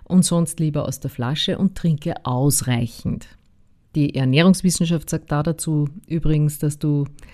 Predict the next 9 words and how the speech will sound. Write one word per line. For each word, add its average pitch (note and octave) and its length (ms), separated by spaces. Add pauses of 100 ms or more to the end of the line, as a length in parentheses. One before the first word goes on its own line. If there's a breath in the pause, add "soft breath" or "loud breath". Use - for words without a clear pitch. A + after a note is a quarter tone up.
(500 loud breath)
äh, C#3+ 320
dreißig C#3 420
bis C#3+ 140
fünfunddreißig D3+ 640
Milliliter C#3+ 520
Wasser D3+ 280
pro C#3+ 200
Kilogramm C3+ 500
Körpergewicht F3 800